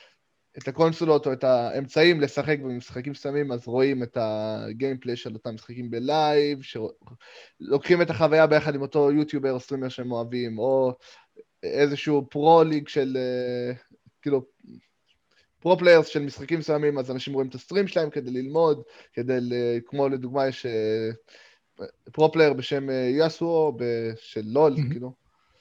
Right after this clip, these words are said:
Speaker 1: שהוא כל הזמן משחק יאסו, ואנשים לומדים ממנו. אה, אנשים כאילו לומדים, אה,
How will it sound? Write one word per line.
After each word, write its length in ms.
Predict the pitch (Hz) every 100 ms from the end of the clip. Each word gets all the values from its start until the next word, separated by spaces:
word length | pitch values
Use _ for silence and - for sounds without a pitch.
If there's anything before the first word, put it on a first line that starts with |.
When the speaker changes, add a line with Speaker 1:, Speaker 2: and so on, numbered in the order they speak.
| _
Speaker 1:
שהוא 220 | - 123
כל 80 | 135
הזמן 180 | 165 165
משחק 300 | 151 170 160
יאסו, 380 | 135 117 147 123
ואנשים 320 | 123 123 143
לומדים 300 | 131 139 143
ממנו. 280 | 117 110 143 _ _ _ _ _ _ _ _ _
אה, 400 | 110 113 110 107
אנשים 280 | 143 160 254
כאילו 220 | 277 269
לומדים, 420 | 247 233 247 233 214
אה, 300 | 180 156